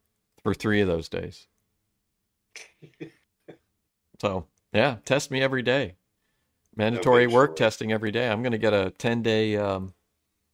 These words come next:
Speaker 2: Vacation.
Speaker 1: ten-day vacation every thirty days. Give it to me. So.
Speaker 2: Yeah, that's the problem I have with it. And
Speaker 1: <laughs>
Speaker 2: as a mana-, as a manager. <laughs> It's
Speaker 1: Yeah,
Speaker 2: like,
Speaker 1: well,
Speaker 2: yeah.
Speaker 1: you know, hey.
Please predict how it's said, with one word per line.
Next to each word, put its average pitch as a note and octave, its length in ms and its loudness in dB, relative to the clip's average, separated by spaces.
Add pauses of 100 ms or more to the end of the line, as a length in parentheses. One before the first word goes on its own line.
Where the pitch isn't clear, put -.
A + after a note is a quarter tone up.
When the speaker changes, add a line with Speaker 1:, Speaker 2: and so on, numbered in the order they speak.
(240)
Speaker 2:
Vacation. F2+ 680 -6
Speaker 1:
ten-day B2 380 0
vacation A#2+ 560 -2
every A2+ 180 -2
thirty B2 320 -2
days. A#2+ 580 -2 (360)
Give A#2 160 -4
it D3+ 120 -4
to A2+ 120 -2
me. F2 220 -4 (2000)
So. F#2+ 220 -2 (320)
Speaker 2:
Yeah, F2+ 140 -18 (360)
that's G2 200 -20
the - 60 -20
problem E2+ 300 -12
I E2 80 -20
have D#2+ 160 -20
with E2+ 120 -20
it. - 120 -20 (420)
And F2 120 -12
Speaker 1:
<laughs> - 280 -10
Speaker 2:
as - 140 -14
a F#2 80 -12
mana-, G2 320 -14 (360)
as F#2+ 180 -4
a F2+ 80 -2
manager. F2+ 520 -6
<laughs> - 60 -20 (260)
It's - 280 -2
Speaker 1:
Yeah, B2 300 8
Speaker 2:
like, A#2 120 4
Speaker 1:
well, G2+ 160 2
Speaker 2:
yeah. E2+ 220 2 (100)
Speaker 1:
you A2 120 -10
know, G2 260 -6 (180)
hey. G#2 300 -4